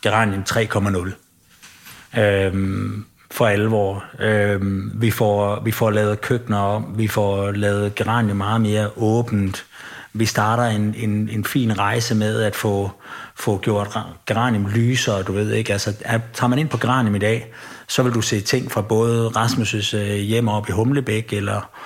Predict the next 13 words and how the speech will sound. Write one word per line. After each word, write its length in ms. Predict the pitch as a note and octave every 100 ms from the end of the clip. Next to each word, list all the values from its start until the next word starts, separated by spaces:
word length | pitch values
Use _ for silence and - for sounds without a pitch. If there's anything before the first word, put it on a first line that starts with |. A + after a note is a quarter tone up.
| -
fra 160 | -
mit 180 | G#2 A2+
hjem 180 | A2+ G#2+
på 120 | G2+
Frederiksberg, 500 | G#2 G2 F#2 A#2 A2+
ikke 120 | G2
også? 240 | G#2 - - - - - - - -
Øhm, 800 | A#2+ A2+ G#2 G#2 G2+ G2 G2 G2+ - - - - - - - -
og, 360 | A#2+ A#2 A2+ A2
øh, 80 |
og 160 | G#2+ A2+
det 100 | B2+
var, 480 | B2+ A#2 A2+ C3+